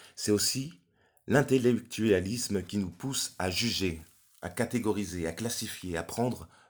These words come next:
parti, à rejeter. Nous tentons souvent de contourner ce véritable travail indispensable sur l'ego par divers moyens. Maîtrise de soi, démasquage de l'inconscient,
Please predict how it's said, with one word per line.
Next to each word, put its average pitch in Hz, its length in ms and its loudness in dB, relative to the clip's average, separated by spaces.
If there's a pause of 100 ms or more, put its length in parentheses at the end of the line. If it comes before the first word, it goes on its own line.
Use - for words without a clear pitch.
(100)
parti, - 540 -6 (320)
à 95 120 -2
rejeter. 101 580 -4 (2500)
Nous 135 100 0
tentons 143 300 4
souvent 123 340 4
de 98 100 2
contourner 107 520 2
ce 98 120 -2
véritable 90 560 0
travail 95 440 2
indispensable 90 720 -2
sur 82 200 -6
l'ego 104 680 0
par 92 260 0
divers 110 460 0 (340)
moyens. 82 380 -2 (1600)
Maîtrise 87 460 -6
de 78 100 -8
soi, 92 520 -4 (720)
démasquage 87 720 -2
de 80 100 -4
l'inconscient, 85 720 -6